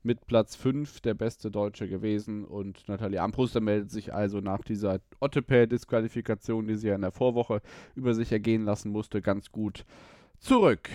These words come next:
So, und dann sind wir im, äh, Langlauf angekommen. Auch der wurde in der Rennsteig-Arena ausgetragen. Heißt es so? Weiß ich gar nicht.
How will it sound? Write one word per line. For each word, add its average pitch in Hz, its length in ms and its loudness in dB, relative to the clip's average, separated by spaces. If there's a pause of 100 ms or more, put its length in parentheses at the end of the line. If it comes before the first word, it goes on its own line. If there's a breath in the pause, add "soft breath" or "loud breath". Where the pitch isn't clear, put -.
(180)
So, 139 320 4
und 120 240 0
dann 165 260 4
sind 147 340 -2
wir 156 240 2
im, 139 320 0
äh, 113 140 0
Langlauf 135 580 4
angekommen. 110 560 -4
Auch 110 220 0 (120)
der 147 460 6
wurde 151 680 2
in 135 160 -2
der 131 160 2
Rennsteig-Arena 101 760 0
ausgetragen. 98 640 -4
Heißt 131 180 -2
es 156 120 -8
so? 156 220 -2
Weiß 107 140 -2
ich - 80 -20
gar 87 200 -2
nicht. 90 180 -12